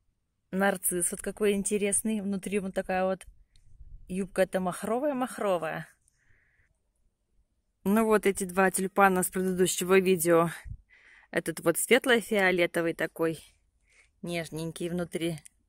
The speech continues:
э, белое у него. А этот такой более, э, как бордовый, и внутри у него черное все. Это уже обычное цветает. Ну, а у меня продолжение,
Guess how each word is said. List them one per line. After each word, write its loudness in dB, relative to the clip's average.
э, -8
белое -4
у -8
него. -10
А -2
этот -8
такой -2
более, -4
э, -4
как -12
бордовый, 0
и -4
внутри -6
у 0
него -4
черное -8
все. -10
Это 0
уже -2
обычное -4
цветает. -6
Ну, 6
а 8
у 6
меня 6
продолжение, 4